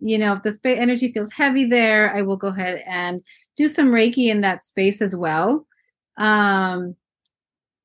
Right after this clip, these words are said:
and if anybody is asking for advice and stuff like that, I will guide them to that if that is for them. And so those are some of the ways that I incorporate it into my daily life.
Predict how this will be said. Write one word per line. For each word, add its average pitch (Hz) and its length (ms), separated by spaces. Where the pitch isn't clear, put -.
and 254 140
if 254 120
anybody 311 420
is 277 140
asking 220 520
for 233 180
advice 190 600
and 202 80
stuff 202 180
like 208 120
that, 202 120
I 202 120
will 202 220
guide 202 280
them 262 120
to 269 100
that 254 200
if 226 200
that 202 200
is 190 180
for 175 240
them. 190 380
And 214 280
so 196 840
those 262 120
are 392 60
some 381 180
of 294 80
the 247 80
ways 214 200
that 214 100
I 185 100
incorporate 180 540
it - 140
into 190 240
my 160 140
daily 156 260
life. - 260